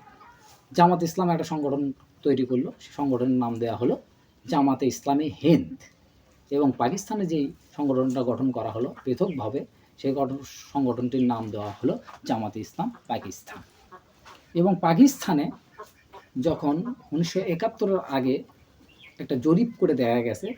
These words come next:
যে পাকিস্তানে যতগুলো ইসলামী দল ছিল, তার ভেতর জামাত ইসলাম ছিল অন্যতম। এখন প্রশ্ন হচ্ছে, বাংলাদেশে জামাত ইসলাম এত কেন পিছিয়ে? এর ভিতরে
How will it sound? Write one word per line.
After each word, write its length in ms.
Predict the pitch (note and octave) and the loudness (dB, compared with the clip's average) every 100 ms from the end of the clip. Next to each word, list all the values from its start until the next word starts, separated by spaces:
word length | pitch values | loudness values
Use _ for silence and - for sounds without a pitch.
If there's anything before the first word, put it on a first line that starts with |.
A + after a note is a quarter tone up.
| - - | -14 -10
যে 100 | C3+ | -8
পাকিস্তানে 440 | C3+ D3 E3+ F#3+ | -6 -6 -4 -4
যতগুলো 520 | C#3 D3+ F#3+ F#3+ G3 G#3 | -2 -2 0 2 2 2
ইসলামী 580 | D#3 - E3 E3 D#3+ - - _ _ _ _ _ _ - | 2 -2 -2 -2 -4 -10 -20 _ _ _ _ _ _ -16
দল 300 | A#2 C3+ F#3+ | -2 0 0
ছিল, 240 | F#3 C3+ E3+ - | -2 -4 -4 -4
তার 180 | C#3+ C#3 | -4 -2
ভেতর 280 | C3 F#3 A#3 - | -4 -6 -10 -4
জামাত 280 | C3 A#2+ B2+ | -4 -2 -6
ইসলাম 260 | - C#3+ | -6 -6
ছিল 220 | E3 C#3 F3+ - - | -6 -8 -8 -12 -4
অন্যতম। 440 | D3+ C#3 A2+ F2+ - - - - _ - - - - - _ _ _ _ _ _ _ _ - - | 2 4 2 -4 -16 -20 -20 -20 _ -20 -20 -20 -20 -20 _ _ _ _ _ _ _ _ -20 -2
এখন 260 | F3 A3 C4 | 2 8 8
প্রশ্ন 320 | A3+ - F#3 | 6 2 2
হচ্ছে, 380 | D#3 - - - - - - - - - - _ - - - - - | 0 0 -2 -2 -8 -20 -20 -20 -20 -20 -20 _ -20 -20 -20 -20 2
বাংলাদেশে 800 | D#3 B3 C4 A#3 D#3+ D#3 C3 G2 - - B2+ A#2 | 8 10 10 10 6 2 -2 -4 -10 -12 -10 0
জামাত 340 | E3 E3 E3 | 2 4 2
ইসলাম 440 | D#3+ - G3+ A#3+ B3 - - | -2 -4 -2 0 -2 -8 -4
এত 300 | F#3+ - F3 | -4 0 -2
কেন 400 | E3 E3 D#3+ E3+ | 0 0 2 0
পিছিয়ে? 540 | - A3+ - D3 A#2+ - - _ _ _ _ _ - - - _ _ - | 2 0 2 0 -2 -6 -20 _ _ _ _ _ -20 -20 -20 _ _ -4
এর 140 | F3 A#3 | 0 0
ভিতরে 400 | G3+ G3+ G3 | 0 -2 -4